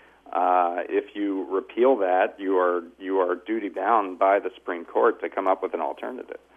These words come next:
Uh, so, uh, you know, these things aren't optional, uh,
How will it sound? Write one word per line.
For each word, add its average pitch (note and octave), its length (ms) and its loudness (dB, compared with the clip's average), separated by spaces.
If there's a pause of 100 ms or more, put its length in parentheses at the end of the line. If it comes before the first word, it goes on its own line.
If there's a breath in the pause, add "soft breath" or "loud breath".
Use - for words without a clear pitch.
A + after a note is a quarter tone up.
(580 soft breath)
Uh, D#2 420 0 (300)
so, F#2+ 640 6
uh, E2 180 0 (300)
you B2 100 -2
know, E2+ 260 -4
these A#2+ 220 -8
things A#2+ 180 -2
aren't G2 260 6
optional, E2+ 540 0 (560 soft breath)
uh, E2 160 -6